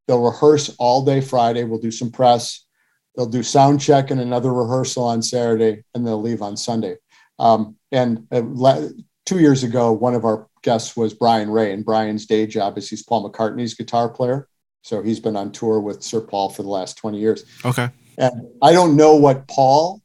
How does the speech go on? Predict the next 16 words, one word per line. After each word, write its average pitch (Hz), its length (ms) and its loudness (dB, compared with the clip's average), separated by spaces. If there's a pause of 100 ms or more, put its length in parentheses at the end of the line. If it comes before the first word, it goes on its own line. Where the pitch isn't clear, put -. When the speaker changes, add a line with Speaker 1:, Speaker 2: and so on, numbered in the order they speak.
(100)
Speaker 1:
pays 170 280 -8
Brian 165 460 -4
for 165 160 -10
four 180 320 -4
days, 196 580 -4 (300)
but 131 100 0
it's 123 240 -4
not 151 480 6
two 180 180 -6
beers 147 380 4
and 131 80 -2
a 123 80 -2
ham 127 260 -2
sandwich, 151 640 2
Speaker 2:
No. 156 80 0
Speaker 1:
which 165 100 -2